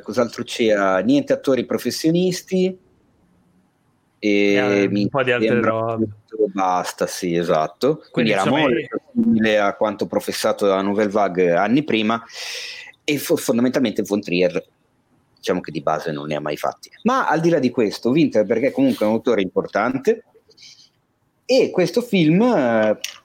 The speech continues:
Speaker 1: potrebbe raccontare molto più di quello che sembra trasparire dal trailer, anche perché parliamo di, della Scandinavia, comunque dell'Europa del Nord, dove sappiamo che comunque l'alcol non è proprio, cioè, insomma, è uno dei più grossi problemi.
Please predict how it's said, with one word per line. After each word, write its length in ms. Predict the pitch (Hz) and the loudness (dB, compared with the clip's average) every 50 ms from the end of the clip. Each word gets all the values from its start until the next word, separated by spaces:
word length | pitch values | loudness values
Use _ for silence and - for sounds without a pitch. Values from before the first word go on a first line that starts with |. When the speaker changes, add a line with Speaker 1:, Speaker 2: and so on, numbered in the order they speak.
| _ | _
Speaker 1:
potrebbe 560 | _ - 143 - - - 143 151 156 147 170 165 | _ -2 -2 -2 0 0 2 2 2 2 2 2
raccontare 520 | 143 127 - 131 120 - 151 143 135 135 | 2 0 0 -2 -2 0 0 0 2 2
molto 280 | 123 147 170 - 214 - | 2 2 2 0 -2 -2
più 380 | - 123 123 131 147 170 - - | 0 0 2 2 2 0 -2 -8
di 240 | 110 98 113 123 120 | -8 -6 -6 -6 -4
quello 360 | - 110 107 104 107 113 113 | -2 -2 -2 0 0 -2 -2
che 160 | 113 - 98 92 | -2 -4 -10 -10
sembra 480 | - - 92 95 95 101 104 101 98 - | -6 -6 -6 -2 0 0 2 2 0 0
trasparire 500 | - 87 - - - 101 98 101 104 98 | -4 -6 -6 -2 0 2 2 4 4 2
dal 160 | 90 87 - | 2 0 0
trailer, 400 | - 131 127 113 92 87 85 85 | 0 2 2 2 2 2 0 0
anche 220 | 87 87 - 90 - | -2 -2 -4 -6 -4
perché 500 | - 98 - - - 101 92 87 87 - | -4 -4 -2 0 0 2 2 2 0 -2
parliamo 440 | - - 87 95 107 104 104 104 95 | -6 -6 -2 0 0 0 0 -2 -2
di, 320 | 87 95 95 95 92 92 | -2 0 0 2 0 0
della 340 | 87 92 90 90 87 87 85 | 0 0 0 2 0 0 -2
Scandinavia, 680 | - - - 92 95 98 98 110 113 123 113 98 85 82 | -4 -4 -4 -2 -2 0 0 0 0 -2 0 -2 -2 -4
comunque 400 | - - 90 92 101 - - 92 | -2 -4 -4 -4 -4 -4 -2 -2
dell'Europa 440 | 90 87 87 85 85 90 87 - 101 | 0 2 2 4 2 2 2 0 -2
del 220 | 90 87 90 92 92 | -4 -2 -2 0 0
Nord, 340 | 95 95 101 110 120 113 | 0 0 0 0 -2 -2
dove 220 | 104 92 92 82 80 | -2 -2 -2 -2 -2
sappiamo 600 | - - - - - 95 87 85 82 80 73 - _ _ _ _ _ _ _ _ _ _ _ _ _ | -2 -4 -6 -4 -2 -2 0 0 -2 -4 -6 -10 _ _ _ _ _ _ _ _ _ _ _ _ _
che 140 | _ - 98 | _ -8 -4
comunque 300 | 82 90 95 90 90 101 | 0 0 0 0 2 0
l'alcol 440 | 95 87 87 87 82 - - 85 82 | 0 0 0 -2 -2 -2 -2 -2 0
non 160 | 82 82 87 | 0 0 2
è 160 | 87 85 - - _ _ _ | 0 0 -2 -4 _ _ _
proprio, 1200 | _ - 78 - - - 85 78 78 76 76 73 73 73 71 71 71 69 67 67 65 62 60 58 - _ _ _ _ _ _ _ _ | _ -6 -6 -6 -4 -4 0 0 2 4 4 4 4 4 4 4 4 4 4 2 2 2 0 -2 -6 _ _ _ _ _ _ _ _
cioè, 160 | _ - - - _ _ | _ -10 -10 -10 _ _
insomma, 240 | _ - 60 60 67 | _ -18 -18 -10 -6
è 60 | 78 | -2
uno 160 | 82 85 82 | -2 0 0
dei 140 | 80 78 76 - | 0 -2 -2 -2
più 120 | - 78 | -2 0
grossi 320 | 76 78 78 76 - - | 0 0 0 0 -4 -8
problemi. 640 | 82 - 90 85 85 82 78 76 80 85 98 - - | -4 -4 -2 0 0 0 0 0 0 -2 -2 -4 -8